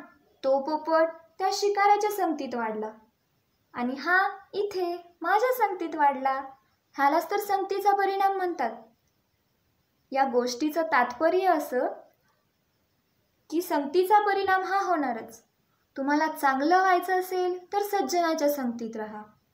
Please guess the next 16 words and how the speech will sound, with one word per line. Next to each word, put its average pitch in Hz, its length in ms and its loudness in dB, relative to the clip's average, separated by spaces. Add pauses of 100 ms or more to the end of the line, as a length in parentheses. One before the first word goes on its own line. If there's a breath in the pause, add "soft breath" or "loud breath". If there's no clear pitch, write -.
(400)
तुम्हाला 277 300 0
वाईट 285 360 4
घडायचं 330 500 2
असेल, 311 300 -2
वाईट 285 340 2
गोष्टी 359 340 0
करायच्या 320 400 -2
असतील 311 540 -8 (300)
तर 415 120 4
दुर्जनाच्या 330 640 2
संगतीत 233 420 -6
राहा. 214 240 -12 (720)
संगतीचा 359 520 2
परिणाम 403 500 2
हा 440 280 2
होणारच. 254 600 -2